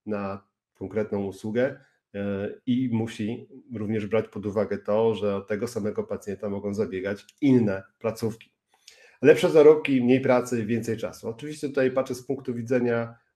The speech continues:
lekarzy i menadżerów, ale głównie lekarzy, no bo lepsze ro-, zar-, zarobki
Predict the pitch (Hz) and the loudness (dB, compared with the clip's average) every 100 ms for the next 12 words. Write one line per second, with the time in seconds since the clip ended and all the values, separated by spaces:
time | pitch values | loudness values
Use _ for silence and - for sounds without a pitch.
0 | - 113 113 110 113 110 117 110 117 110 | -4 -2 0 0 2 0 0 -2 -4 -4
1 | 107 110 110 107 110 104 113 123 - - | -2 0 0 0 -2 0 0 -2 -14 -20
2 | - 139 147 151 135 127 120 117 101 107 | -12 -6 0 2 4 4 4 0 -2 -2
3 | 113 113 117 117 - _ - 123 127 127 | -2 0 0 -2 -6 _ -2 0 2 0
4 | 117 - 117 117 117 117 113 110 - 110 | 0 -2 -2 -2 -2 -4 -4 -4 -8 -14
5 | 107 | -14